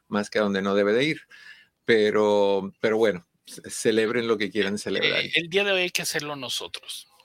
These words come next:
Speaker 2: Hoy
Speaker 1: Ah,
Speaker 2: es
Speaker 1: sí.
Speaker 2: el día de pasear a tu perro en el parque.
Speaker 1: A tu bebé, así es.
Speaker 2: ¿Te parece?
Speaker 1: Me, bueno,
Speaker 2: Ok.
Speaker 1: como siempre, todos los días es el día de hacer eso.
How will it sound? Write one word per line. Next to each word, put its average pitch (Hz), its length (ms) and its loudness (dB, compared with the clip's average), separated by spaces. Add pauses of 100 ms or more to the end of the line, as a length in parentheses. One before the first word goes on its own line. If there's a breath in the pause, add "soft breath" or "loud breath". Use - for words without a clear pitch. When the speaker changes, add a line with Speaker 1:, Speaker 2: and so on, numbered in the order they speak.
Speaker 2:
Hoy 147 180 0
Speaker 1:
Ah, - 40 -2
Speaker 2:
es - 100 -2
Speaker 1:
sí. - 80 -4
Speaker 2:
el 131 140 -10
día 139 320 -2
de 139 100 -6
pasear 120 400 -8
a 123 60 -6
tu 113 180 -18
perro 123 540 -8
en 113 120 -12
el 101 140 -14
parque. - 380 -12 (380)
Speaker 1:
A 107 100 -2
tu 117 120 -4
bebé, 87 320 -2 (100)
así 104 380 -6
es. - 320 -8 (100)
Speaker 2:
¿Te 123 60 -12
parece? 139 480 -6 (240)
Speaker 1:
Me, 104 260 0
bueno, 175 400 -4 (520)
Speaker 2:
Ok. 220 200 -8
Speaker 1:
como 101 220 0
siempre, 87 380 -4 (180 loud breath)
todos 113 240 4
los 87 140 -2
días 90 340 -4
es 85 140 -8
el 90 120 -4
día 92 200 2
de 87 80 2
hacer 87 240 -2
eso. - 280 -8